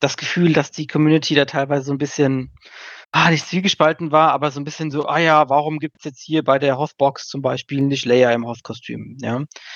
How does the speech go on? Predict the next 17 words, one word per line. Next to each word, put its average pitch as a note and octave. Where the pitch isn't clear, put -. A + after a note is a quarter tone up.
Und, B2+
ähm, B2
„Ja, C3+
warum C#3+
gibt's D3+
jetzt C3
hier D3
nicht C3
neue A2+
Sculpts -
und -
so?“ -
Ähm, C3+
dann, B2+
äh, A#2+
ist -
das, -